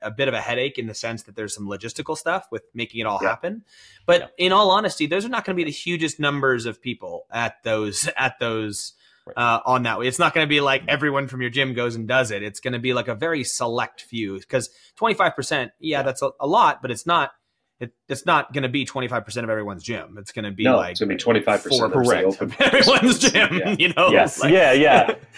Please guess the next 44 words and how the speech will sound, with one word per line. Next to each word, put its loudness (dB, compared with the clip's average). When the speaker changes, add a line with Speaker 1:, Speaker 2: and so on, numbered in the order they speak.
Speaker 1:
<laughs> -2
Speaker 2:
It's, 2
it, -2
it's 6
not 6
the 6
noon 6
class 6
moms, 2
right? 6
Speaker 1:
No. 8
Speaker 2:
And 4
which 4
is, 4
which 4
is 4
one 4
of 8
the 6
best 4
classes. 2
Um, 2
but 4
okay. 6
Speaker 3:
<laughs> -20
Speaker 2:
Yeah, 6
I, 2
I, 4
I 4
agree. 4
I 6
think 0
that's, 2
I'm 6
excited 6
that 2
it's -4
all 6
together. 2
Like, -2
Speaker 1:
Yeah. -4
Speaker 2:
it's -2
not 4
segmented 0